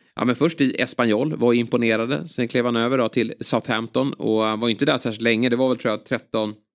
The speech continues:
tretton, fjorton, men han fick snabbt, eh, ordning på, på den skutan. Över till Spurs där han ju var i, i många säsonger, men då tog han ju som sagt Spurs till en, en, eh, en klubb som man inte riktigt kunde ta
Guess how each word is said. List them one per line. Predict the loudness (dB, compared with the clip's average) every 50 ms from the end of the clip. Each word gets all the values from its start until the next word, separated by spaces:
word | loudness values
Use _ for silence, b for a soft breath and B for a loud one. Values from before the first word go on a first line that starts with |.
| _ _ _ _ _ _ _ _ _ _ _ _ _
tretton, | -4 -2 0 0 0
fjorton, | 2 2 2 2 2 2 2
men | 2
han | 0 0
fick | 0 -2 0
snabbt, | 0 0 0 0 -2 _ _ -6
eh, | -4 -2 0
ordning | 2 2 2 4 2 0
på, | 0 -2 -4 -4
på | -2 -2 0
den | 0 0 0
skutan. | 2 2 0 0 2 0 -2 -2 -2 B B B B B B 0 2
Över | 2 2 2 2 0
till | -2 -4
Spurs | -4 -2 0 0 2 0 0 0
där | 0
han | 0 0
ju | 0 2
var | 2 2 2 4
i, | 2 2 2 2
i | 2
många | 2 4 2 0 -2
säsonger, | -2 -2 0 0 0 0 0 -2 -2
men | -2 -2 0
då | 0 0 0
tog | 2 2 0 2 2
han | 2 0
ju |
som | 0 -2 -2
sagt | -2 -2 -2 -2 -6
Spurs | -4 -2 0 0 0 -2
till | -2 -2 0
en, | 0 -2 -4 B B B B B B B B B -4
en, | -2 0 0 0 0 0 0 2
eh, | 2 2 0 0 0 -2 -2 -4 -4 -2 -2
en | -2 -2
klubb | 0 2 2 2 2 -2 -4 -8 -6
som | -2 -2 0 0 0 -2 -2 -2 -4 -4 -6 -4
man | -2 0 2 2
inte | 2 2 2 2
riktigt | 2 0 -2 -2 0
kunde | 0 2 2
ta | 2 2 2 2 0